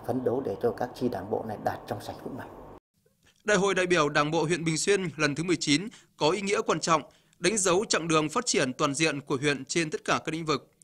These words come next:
Speaker 2: Kế thừa và phát huy những thành tựu đạt được, Đảng bộ và nhân dân các dân tộc trong huyện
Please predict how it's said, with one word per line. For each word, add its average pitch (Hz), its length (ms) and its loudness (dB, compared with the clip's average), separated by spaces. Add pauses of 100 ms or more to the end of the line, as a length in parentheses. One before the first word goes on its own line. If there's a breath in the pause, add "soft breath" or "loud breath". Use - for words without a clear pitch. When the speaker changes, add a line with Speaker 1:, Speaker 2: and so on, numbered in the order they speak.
(320 soft breath)
Speaker 2:
Kế 240 100 4
thừa 208 260 6
và 170 180 6
phát 240 140 -2
huy 214 180 0
những 220 220 -4
thành 165 180 -2
tựu 160 120 -2
đạt 143 160 0
được, 147 240 0 (220 soft breath)
Đảng 175 180 2
bộ 180 200 2
và 170 200 4
nhân 180 200 -2
dân 185 220 2
các 220 180 -2
dân 202 100 -2
tộc 156 220 4
trong 156 180 -4
huyện 151 160 2